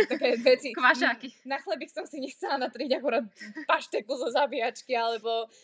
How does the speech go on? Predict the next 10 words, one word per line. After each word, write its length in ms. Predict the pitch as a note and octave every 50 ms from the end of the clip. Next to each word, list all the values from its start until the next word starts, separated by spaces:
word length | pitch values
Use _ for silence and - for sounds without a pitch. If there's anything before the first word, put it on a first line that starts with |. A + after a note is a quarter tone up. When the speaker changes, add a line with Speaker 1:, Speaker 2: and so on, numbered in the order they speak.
| _ _ _
Speaker 1:
prosto 320 | _ - A#3 A#3+ A#3+ C4 A#3
džem, 260 | G#3+ A#3 A3 A3 B3
chcela 240 | B3+ - B3+ A#3 A3+
som 160 | - B3 A#3+
si 140 | B3 - A#3+
urobiť 300 | A#3 A#3 A#3 G#3 A3+ A3
nejaký 260 | A3+ A3 A#3+ A#3+ - B3+
fajný 480 | - _ A3+ G#3+ - B3 B3 B3+ B3 B3
chlebík. 480 | - - G#3+ G#3+ A3 G#3 F3+ F3+ D#3+ - _ _ _ _ _ _ _ _
Speaker 2:
Jasné. 380 | - G3+ F#3 - _ F#3+ F#3+